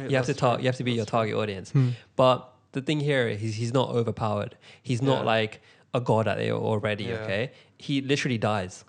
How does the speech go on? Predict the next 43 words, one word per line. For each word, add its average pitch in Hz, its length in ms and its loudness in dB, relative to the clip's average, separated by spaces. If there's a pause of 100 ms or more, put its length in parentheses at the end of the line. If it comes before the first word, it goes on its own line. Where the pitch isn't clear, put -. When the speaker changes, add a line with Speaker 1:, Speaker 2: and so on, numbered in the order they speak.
Speaker 1:
<laughs> - 100 -2 (100)
Speaker 2:
Yeah, 131 400 4
Speaker 1:
like, 160 240 6
over 156 220 6
Speaker 2:
yeah. 147 60 4
Speaker 1:
and 143 80 2
over 131 160 2
again. 113 340 -2 (300)
So, 143 260 2
and 135 160 2
he 151 80 4
has 160 100 4
a 156 60 2
lot 143 140 4
of 117 100 2
character 120 380 2
flaws. 110 440 0
Like, 107 300 -6
Speaker 2:
Yeah. 120 160 -8
Speaker 1:
you 113 80 -4
know, 117 80 -2
he's 113 180 -4
not 120 200 0
really 110 200 -2
that 104 360 -4
much 113 160 -4
of 107 40 -10
a 107 60 -4
nice 104 320 -6
guy, 107 340 0
like, 101 100 -4
sometimes. 101 600 -6
Like, - 100 -6
Speaker 2:
Yeah. 123 140 -2
Speaker 1:
he's, 131 200 -6
he's 131 160 -6
generally 143 280 0
a 104 60 -4
good 104 180 -6
guy, 101 240 -2
but, 101 200 -2
Speaker 2:
Yeah. 104 60 -2
Speaker 1:
like, 101 220 -6